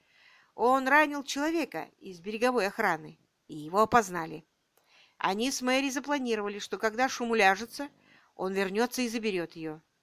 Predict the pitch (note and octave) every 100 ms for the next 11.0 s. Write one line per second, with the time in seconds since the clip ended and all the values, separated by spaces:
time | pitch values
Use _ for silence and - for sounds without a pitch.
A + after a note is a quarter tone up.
0 | _ _ _ - - - A3+ A3+ A#3 A3+
1 | A3 G#3 F#3 G3 F#3+ F#3 F3 F#3+ G3 G3
2 | - G3+ B3 F3+ D#3+ C#3 _ _ _ _
3 | _ _ _ A3 D4 - F#4 G#3 D#3 D#3
4 | D#3+ _ _ _ _ _ _ _ - B3+
5 | C4 - B3+ B3+ F#4 A#3 F#3+ G#3 F3+ F3+
6 | - G3 F#3+ F#3 F#3+ F#3 A3+ F3 E3 F#3+
7 | F#3+ F3+ F3+ _ _ _ _ _ _ _
8 | F3 F3+ F3 F3+ F#3+ G#3+ A#3+ C4 C#4 D4
9 | D4+ C4+ A3 - - F#3+ G3+ A#3 B3+ B3+
10 | A#3+ G#3+ G#3+ - A3+ A#3 B3+ A3+ F3 E3+